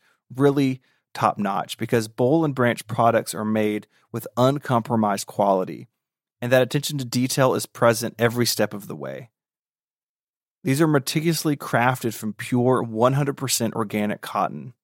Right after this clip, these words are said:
They're such high quality because of the organic long staple cotton that is used, which actually means that Boll and Branch sheets will get softer over time.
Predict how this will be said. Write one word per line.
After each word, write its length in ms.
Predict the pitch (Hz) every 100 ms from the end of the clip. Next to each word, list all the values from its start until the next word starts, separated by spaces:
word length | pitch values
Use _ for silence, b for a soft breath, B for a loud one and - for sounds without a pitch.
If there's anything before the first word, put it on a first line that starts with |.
| _ _ _ _ _ _ _ -
They're 100 | 127
such 240 | 196 208
high 140 | 170 165
quality 480 | - 135 131 131
because 360 | 123 113 - 113
of 60 | 110
the 140 | 110
organic 520 | 104 107 110 127 123 -
long 560 | 110 110 117 143 147
staple 440 | - - 117 113 113
cotton 360 | - - 113 104
that 100 | 104
is 180 | 98
used, 360 | 151 139 - - _ _ -
which 140 | 127 -
actually 440 | 127 208 - 156
means 300 | 120 117 113
that 140 | 117 107
Boll 240 | 113 135
and 120 | 131
Branch 240 | 123 123 -
sheets 240 | 131 123
will 80 | 117
get 160 | 110
softer 680 | - - 120 147 - 131 -
over 260 | 117 104 101
time. 540 | - 110 107 73